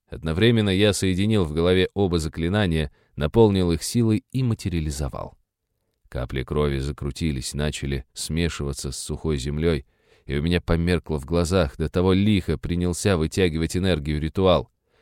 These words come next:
Перепугался даже, что упущу зомби, и все приготовления пойдут на смарку. Лихорадочным движением выдрал из кармана фиалу с эликсиром,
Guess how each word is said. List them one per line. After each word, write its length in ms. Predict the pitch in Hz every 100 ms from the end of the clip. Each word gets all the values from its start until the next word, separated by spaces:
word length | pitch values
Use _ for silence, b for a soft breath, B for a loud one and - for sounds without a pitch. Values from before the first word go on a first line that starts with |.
| _
Перепугался 640 | 67 78 95 113 104 -
даже, 320 | 82 87 73 67
что 240 | - 101
упущу 460 | - 90 104 - 101
зомби, 460 | 80 110 104 90 -
и 80 | 90
все 360 | - - 110 98
приготовления 680 | 87 85 92 92 107 87
пойдут 380 | 82 90 90 85
на 120 | 85
смарку. 540 | 85 110 107 87 - - _ b b _
Лихорадочным 720 | - - 78 92 85 - 92
движением 560 | 80 92 90 95 92 87
выдрал 380 | 98 92 87 87
из 100 | -
кармана 420 | 90 92 92 85
фиалу 500 | - 95 101 98 85 b b
с 160 | - 107
эликсиром, 640 | 98 - - 117 101